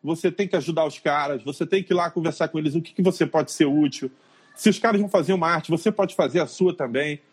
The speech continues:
Você, e se você tá tocando lá é porque você tem um público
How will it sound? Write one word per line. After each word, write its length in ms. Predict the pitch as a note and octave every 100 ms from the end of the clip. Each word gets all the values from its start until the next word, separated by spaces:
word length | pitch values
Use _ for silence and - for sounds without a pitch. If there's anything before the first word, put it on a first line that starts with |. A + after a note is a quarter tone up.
| _ _ C3+
Você, 360 | F3+ F#3+ F#3+ - - -
e 160 | F3 F3+
se 180 | - C4+
você 340 | A3 F#3+ A#3+
tá 120 | A3 G3
tocando 380 | F#3 F#3+ F3
lá 160 | E3 F#3
é 60 | F3+
porque 340 | F3 - F#3
você 400 | D3+ D3 - A#3
tem 220 | A3+ G#3+
um 120 | F3+
público 720 | D3+ E3+ F#3+ G3+ G#3 G#3+ G#3+